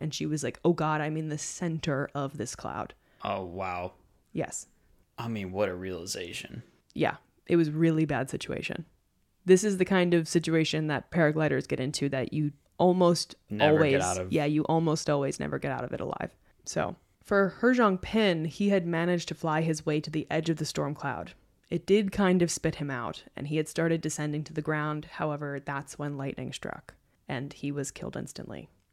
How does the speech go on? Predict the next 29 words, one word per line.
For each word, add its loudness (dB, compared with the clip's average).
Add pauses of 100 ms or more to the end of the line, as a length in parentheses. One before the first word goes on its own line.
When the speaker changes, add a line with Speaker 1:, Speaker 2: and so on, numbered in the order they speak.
(140)
Speaker 1:
So, -6
that -4
was -2
really -4
awful. -10 (300)
But -6 (140)
that's, -4
like, -2
what -2
happens -6 (120)
in -8
these -8
situations. -6
It's -8
like, -8
that -2
was -2
more -4
common -8
than -10 (140)
not. -10
Speaker 2:
Really? -4 (320)
Speaker 1:
Yeah, -2
if -4
you 0
get 2
stuck -4
in -6
a, -6